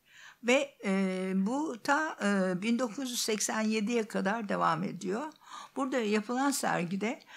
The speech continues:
ben, e, çok, e, keyif aldım. O sergide, e, kendim bir ödül aldım ama özellikle, e, söylemek isterim ki,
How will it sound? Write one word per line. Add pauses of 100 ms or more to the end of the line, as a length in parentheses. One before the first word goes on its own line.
(240)
ben,
e,
çok,
e,
keyif
aldım. (120)
O
sergide,
e, (1600)
kendim
bir
ödül
aldım
ama (600)
özellikle, (160)
e,
söylemek
isterim
ki,